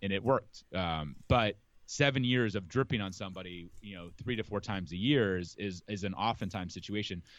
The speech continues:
Somebody else that w-, that reached out to us was, you know, they had their top fifty relationships, hundred million dollars in net worth and above. And, um, they were huge, huge people. So it's really difficult. And so for us, it was like a, a three-part gifting program to start out with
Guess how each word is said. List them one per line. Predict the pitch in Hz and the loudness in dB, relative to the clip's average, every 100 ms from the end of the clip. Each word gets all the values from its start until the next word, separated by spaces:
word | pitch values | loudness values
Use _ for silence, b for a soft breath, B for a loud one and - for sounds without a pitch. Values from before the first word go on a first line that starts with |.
| B | B
Somebody | - 156 143 110 | 0 2 4 2
else | 110 131 135 | 2 2 0
that | 135 | -2
w-, | 117 120 | 0 2
that | 117 113 | 2 2
reached | 120 127 | 0 2
out | 123 | 2
to | - 123 | 2 2
us | 120 | 2
was, | 110 98 - B B B | 0 0 -2 B B B
you | 110 | 2
know, | 107 | 4
they | 107 110 107 | 6 6 6
had | 110 | 4
their | 98 | 2
top | - 104 - | 2 -2 0
fifty | 117 110 104 | -2 0 0
relationships, | 98 98 101 95 104 95 - | 2 2 0 0 0 0 -4
hundred | - 127 123 | 0 4 4
million | 113 110 | 4 4
dollars | 101 104 101 92 | 6 6 4 2
in | 95 | 0
net | 101 92 | 0 0
worth | 98 98 - 90 | 0 -2 -4 -2
and | 90 | 0
above. | 80 127 131 120 - b b b - | 4 6 6 4 -6 b b b -6
And, | 101 98 95 92 | -2 0 0 0
um, | 92 90 87 87 85 85 78 _ _ | 0 0 0 -2 -4 -4 -8 _ _
they | 98 95 | 0 0
were | 85 90 87 | 0 0 0
huge, | - - 127 127 110 95 80 - | -2 0 6 8 10 6 2 2
huge | 98 85 - | 2 2 0
people. | 95 98 | 0 0
So | 92 98 | 2 2
it's | 82 | 0
really | 92 113 120 98 | 4 8 8 6
difficult. | 90 - - 87 92 - | 4 0 -2 0 0 0
And | 92 90 | 0 4
so | 101 | 4
for | 92 98 | 4 4
us, | 113 110 | 2 2
it | 98 | 0
was | 90 87 | -2 0
like | 85 - | 0 -2
a, | 87 85 80 | -2 -2 -4
a | 85 | -6
three-part | - 104 98 95 82 | -2 -2 2 0 0
gifting | 95 95 | -2 0
program | 85 90 87 82 | 0 0 0 0
to | |
start | - 90 87 | 0 2 4
out | 104 - | 2 2
with | 87 82 - | 0 -2 -6